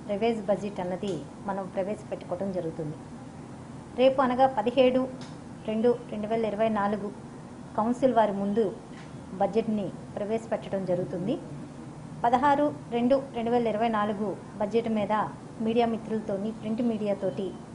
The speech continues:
ఈరోజు మనం ప్రెస్ మీట్ అన్నది పెట్టుకోవడం జరుగుతుంది. ఈరోజు విజయవాడ నగరపాలక సంస్థ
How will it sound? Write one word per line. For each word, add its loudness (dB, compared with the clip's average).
ఈరోజు 0
మనం 2
ప్రెస్ -2
మీట్ 0
అన్నది 0
పెట్టుకోవడం -2
జరుగుతుంది. -4
ఈరోజు 6
విజయవాడ 8
నగరపాలక 4
సంస్థ 2